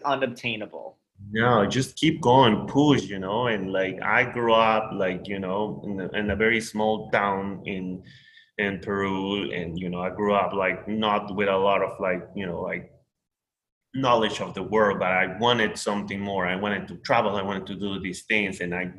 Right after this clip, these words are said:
Speaker 2: worked very hard. I, you know, I did all these jobs and work all these hours, and I was able to, like, you know, keep going. And I'm still to this day pushing, pushing, because, you know, it's like,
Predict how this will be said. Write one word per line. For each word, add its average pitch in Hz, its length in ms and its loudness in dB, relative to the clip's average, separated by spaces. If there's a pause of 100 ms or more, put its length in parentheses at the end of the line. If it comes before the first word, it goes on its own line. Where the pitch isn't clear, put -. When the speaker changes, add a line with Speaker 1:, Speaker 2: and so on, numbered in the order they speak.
(120)
Speaker 2:
worked 110 520 0
very 104 320 4
hard. 90 560 0
I, - 60 -18 (100)
you 95 160 -10
know, 90 100 -6
I 92 80 -4
did 98 220 -4
all 107 240 2
these - 320 -12 (520)
jobs 110 500 4
and 95 100 -6
work 101 220 -2
all 98 180 0
these 101 280 -4
hours, 101 400 0
and 92 120 -4
I 92 40 -2
was 95 180 -4
able 95 220 -4
to, 95 160 -8
like, 85 260 -2 (340)
you 107 80 -4
know, 92 300 -4
keep 120 260 -8
going. 110 300 4
And 110 100 4
I'm 139 120 4
still 156 600 4
to 110 120 -4
this 101 240 0
day 92 380 2
pushing, 101 480 -4
pushing, 101 360 -6
because, 85 320 -6
you 90 100 -6
know, 90 160 -2
it's 101 200 -4
like, 95 320 2